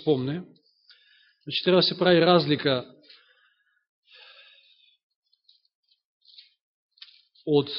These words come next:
момент до момент. Се сеќавате во една прилика дека Исус, затоа и кажав, две плочи се, Исус ги сумира во две заповеди: „Љуби го Бога,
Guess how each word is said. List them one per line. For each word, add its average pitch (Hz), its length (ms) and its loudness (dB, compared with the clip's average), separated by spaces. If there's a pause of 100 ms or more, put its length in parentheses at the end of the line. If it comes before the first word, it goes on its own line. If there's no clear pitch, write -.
(160)
момент 165 560 2
до 151 120 0
момент. 165 440 2
Се - 160 -10
сеќавате 175 320 -4
во 175 80 -6
една 170 160 -6
прилика 180 320 -8
дека 156 240 -8
Исус, - 380 -10 (680)
затоа 143 240 -4
и 127 60 -6
кажав, 127 340 -6 (220)
две 127 260 -6 (720)
плочи 143 400 -2
се, 170 240 -10 (480)
Исус 139 280 -10
ги 131 100 -12
сумира 139 400 -8
во 123 140 -12
две 117 260 -4
заповеди: 147 580 -6
„Љуби 139 280 -4
го 135 180 0 (100)
Бога, 147 420 -2